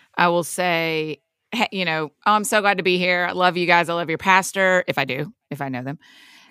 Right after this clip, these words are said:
Speaker 1: And I'll say, uh, "My pastor, Pastor Kevin Queen from Cross Point Church, sends you his love and greetings." And he
Speaker 2: Oh,
Speaker 1: always
Speaker 2: yeah.
Speaker 1: asks me to drop something off that's going on with us and pick something up that's going on with y'all. So here's what I like to drop off. We are learning how to pray.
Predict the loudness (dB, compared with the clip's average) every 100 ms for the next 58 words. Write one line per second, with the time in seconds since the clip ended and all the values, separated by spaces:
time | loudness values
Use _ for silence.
0 | -4 0 2 0 0 -4 -2 0 0 0
1 | 0 0 0 -2 -8 -2 2 4 4 2
2 | 2 -4 -4 -6 -4 -2 0 0 -2 -4
3 | -4 -6 -4 -2 -2 -4 -8 -4 -4 -4
4 | -4 -6 -4 -2 -2 -4 -2 2 2 0
5 | -6 0 2 2 0 -4 0 0 0 0
6 | 2 4 4 4 2 4 4 4 2 -2
7 | -2 -2 -6 _ -20 -6 0 4 4 4
8 | -4 -4 2 2 2 -4 0 2 2 2
9 | 0 0 0 -2 -6 -6 -6 -6 -4 -4
10 | -4 -8 -6 -4 -4 -6 -6 -6 -6 -2
11 | 2 4 2 2 2 2 0 0 2 2
12 | -2 -2 -2 0 0 0 0 -2 0 -2
13 | -2 -2 -2